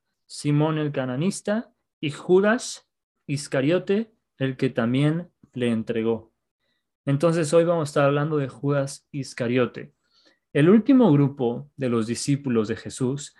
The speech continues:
estaba compuesto por Jacobo, Tadeo, Simón y Judas. De estos poco sabemos, y las Escrituras, con la excepción de Judas, nos dan poca luz.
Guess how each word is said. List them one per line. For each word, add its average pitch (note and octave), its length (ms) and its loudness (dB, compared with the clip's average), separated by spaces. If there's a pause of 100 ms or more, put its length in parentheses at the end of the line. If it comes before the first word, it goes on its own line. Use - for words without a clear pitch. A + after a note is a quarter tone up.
(260)
estaba F#3+ 420 0
compuesto C#3 640 -2
por A2+ 160 -4
Jacobo, D#3 760 0 (540)
Tadeo, C#3+ 600 0 (500)
Simón D3 760 -2 (680)
y A#2 100 -6
Judas. - 680 -10 (560)
De D3 220 2
estos - 680 -4 (120)
poco F3+ 280 2
sabemos, E3 760 0 (120)
y B2+ 100 -2
las B2 240 -2
Escrituras, D#3+ 880 -2 (280)
con C3 180 0
la B2 80 0
excepción D#3 560 -2
de D3 100 2
Judas, F#3+ 760 -4 (340)
nos C3 240 0
dan D3+ 320 0
poca D3+ 300 2
luz. F3 400 -2